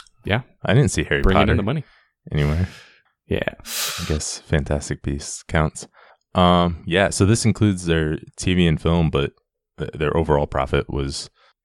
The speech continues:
Speaker 2: um, but it's apparently their most pop-, profitable film slate in nearly a decade,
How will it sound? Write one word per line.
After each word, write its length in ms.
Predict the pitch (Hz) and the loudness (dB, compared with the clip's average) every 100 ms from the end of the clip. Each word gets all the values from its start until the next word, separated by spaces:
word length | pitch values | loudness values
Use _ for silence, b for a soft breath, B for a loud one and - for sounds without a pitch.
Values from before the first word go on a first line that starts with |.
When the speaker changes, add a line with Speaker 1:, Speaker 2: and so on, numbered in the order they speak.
| - | -10
Speaker 2:
um, 340 | 71 67 67 - | -6 -6 -6 -6
but 180 | - 65 - _ - - | -4 -4 -4 _ -20 -16
it's 360 | 67 65 - - | -12 -10 -10 -10
apparently 300 | 78 110 90 | -2 0 2
their 80 | 80 | 2
most 240 | 78 78 | 2 0
pop-, 260 | - 76 - - | -4 -8 -8 -8
profitable 580 | - 85 98 80 73 69 | -2 0 0 0 0 -2
film 480 | - - 80 85 90 | -2 2 4 4 2
slate 400 | - 95 104 - - - _ - | -2 -2 -2 -4 -12 -20 _ -2
in 200 | 82 73 | 2 4
nearly 420 | 76 78 80 78 - | 4 2 0 -4 -4
a 80 | |
decade, 600 | 67 - - - 98 117 | -10 -6 -6 -2 -2 -2